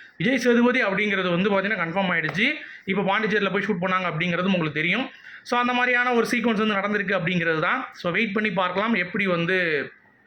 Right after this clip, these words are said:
ப்ரோமோல வந்து அடுத்தடுத்து நான் அப்டேட்ஸ் வந்து கொடுக்குறேன். So நம்ம சேனலுக்கு நீங்க கண்டிப்பா வந்து பார்த்தீங்கன்னா ஒரு நல்ல ஒரு ஆதரவு கொடுங்க, சப்ஸ்கிரைப் பண்ணிக்கோங்க, வீடியோ மறக்காம லைக் பண்ணிக்கோங்க. So வேற லெவல்ல இந்த வட்டம் பிக் பாஸை நம்ம வச்சு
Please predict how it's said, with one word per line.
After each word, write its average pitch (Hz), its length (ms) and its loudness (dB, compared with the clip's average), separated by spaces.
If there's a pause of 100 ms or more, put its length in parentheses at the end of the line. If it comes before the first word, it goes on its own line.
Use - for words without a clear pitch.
(340)
ப்ரோமோல 190 320 2
வந்து 185 160 2
அடுத்தடுத்து 180 380 -2
நான் 160 100 -2
அப்டேட்ஸ் 165 260 -4
வந்து 170 160 0
கொடுக்குறேன். 190 260 0 (280)
So - 160 -2
நம்ம 214 140 0
சேனலுக்கு 254 560 2 (440)
நீங்க 180 220 0
கண்டிப்பா 214 360 0
வந்து 214 160 0
பார்த்தீங்கன்னா 190 300 0
ஒரு 196 120 0
நல்ல 180 200 0
ஒரு 185 100 2
ஆதரவு 170 320 2
கொடுங்க, 185 540 0
சப்ஸ்கிரைப் 156 320 -4
பண்ணிக்கோங்க, 165 520 0
வீடியோ 156 240 0
மறக்காம 151 380 -2
லைக் 151 180 -2
பண்ணிக்கோங்க. 151 460 0
So 147 360 -4 (220)
வேற 202 400 0
லெவல்ல 202 340 2
இந்த 185 120 2
வட்டம் 180 200 2
பிக் 160 160 -4
பாஸை 165 320 0 (460)
நம்ம 170 240 -2 (380)
வச்சு 196 580 -4